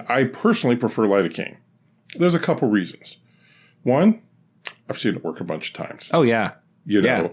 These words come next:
Speaker 2: Yeah.
Speaker 1: it is, I, I think it's, for the job we're trying to do, I think it's a very good drug. Second of all,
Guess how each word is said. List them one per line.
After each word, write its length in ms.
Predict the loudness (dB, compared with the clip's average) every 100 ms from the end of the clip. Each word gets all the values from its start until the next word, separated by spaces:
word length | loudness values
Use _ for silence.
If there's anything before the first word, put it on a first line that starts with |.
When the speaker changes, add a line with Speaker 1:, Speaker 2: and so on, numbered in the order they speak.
| -10 -20 -20 -10 -2
Speaker 2:
Yeah. 80 | 2
Speaker 1:
it 80 |
is, 580 | 4 6 6 4 0 -8 -12 _ _ _ _ _ _ _ _ _ _ -6
I, 340 | -4 -2 0
I 40 | 0
think 180 | 0 -2
it's, 360 | -4 -8 -14 -12 -8
for 200 | 0 0
the 140 | 0
job 300 | 0 2 2 2
we're 80 |
trying 200 | 2 2
to 80 | 2
do, 140 | 2 2
I 40 |
think 180 | 0 -4
it's 160 | -4
a 40 | -6
very 240 | -2 -2
good 140 | -2 -4
drug. 260 | -6 -10 -14 _ _ -20 -20 -20 -20 -18 -6
Second 380 | 0 0 2
of 100 | 2 2
all, 380 | 2 2 0